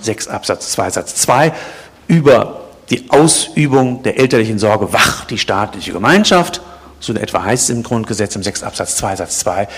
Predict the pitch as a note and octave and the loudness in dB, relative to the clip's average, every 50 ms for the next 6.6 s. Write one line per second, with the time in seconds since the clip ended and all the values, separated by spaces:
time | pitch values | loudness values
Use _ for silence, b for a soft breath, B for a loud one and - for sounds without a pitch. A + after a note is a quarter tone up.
0 | B B B - C#3 - - - B2+ - - - - - A2+ A2+ A#2 G#2+ - - | B B B -4 -4 -2 -2 -2 -2 0 0 0 0 0 0 0 2 0 0 -4
1 | - - - - - - - _ _ _ - A2+ A2+ G#2+ A2 G#2+ G#2 - - F#2+ | -10 -12 -16 -20 -20 -20 -20 _ _ _ -6 -6 -4 -4 -4 -6 -4 -2 -4 -4
2 | - - - B B B B B B B B A#2 A#2 - - D3+ D3+ D#3 E3+ D3 | -4 -6 -14 B B B B B B B B -4 -2 2 2 2 4 6 4 6
3 | D#3+ D#3 D3+ - - - A#2 A#2 A2+ G#2+ F#2 F2 E2+ - - - - A#2+ B2 B2+ | 4 2 2 -2 -2 0 0 0 0 -4 -6 -6 -8 -8 -8 0 2 2 2 4
4 | C3 C3+ C3+ C3+ C3+ C3+ B B B B B - B2+ - - B2 - - A2+ G#2+ | 2 0 0 -2 -2 -6 B B B B B -4 -4 -2 0 0 0 0 -2 -4
5 | - A#2 G2+ G2+ - - A2 A2 A#2 G#2+ G2+ - G#2 G2 - - - G#2 G#2+ A#2+ | -4 -6 -4 -4 0 0 0 2 2 0 0 -2 -6 -4 -4 -2 0 0 0 0
6 | B2 - B2+ A#2 A#2 A#2 - B2 A#2+ A#2+ A#2 | 0 0 2 2 2 2 0 0 0 0 -2